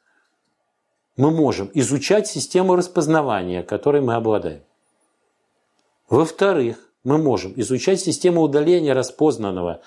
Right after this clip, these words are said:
из нашего организма. Я уже окончательно говорю о ковиде. В-третьих,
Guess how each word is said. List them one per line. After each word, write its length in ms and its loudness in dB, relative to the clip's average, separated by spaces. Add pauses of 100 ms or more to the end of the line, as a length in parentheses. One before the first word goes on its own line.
(140)
из 140 -4
нашего 320 0
организма. 580 -6 (840)
Я 160 2
уже 160 0
окончательно 560 -2
говорю 320 2
о 20 0
ковиде. 480 -6 (380)
В-третьих, 640 0